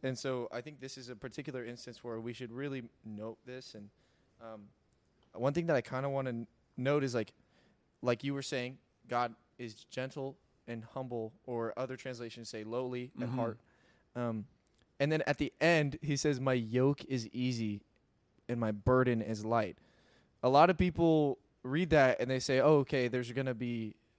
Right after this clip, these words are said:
Speaker 1: like, minimal burden."
Speaker 2: Right.
Speaker 1: That, and then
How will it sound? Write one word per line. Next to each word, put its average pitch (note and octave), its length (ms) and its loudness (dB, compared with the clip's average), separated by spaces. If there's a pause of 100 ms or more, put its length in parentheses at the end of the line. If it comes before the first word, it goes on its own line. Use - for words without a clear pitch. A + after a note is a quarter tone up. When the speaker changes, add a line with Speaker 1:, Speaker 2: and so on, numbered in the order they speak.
(140)
Speaker 1:
like, A2+ 280 -4 (880)
minimal C3+ 640 2
burden." A2 580 2 (360)
Speaker 2:
Right. A#2+ 340 -10
Speaker 1:
That, C#3+ 140 0 (360)
and D3+ 140 4
then F#3 240 2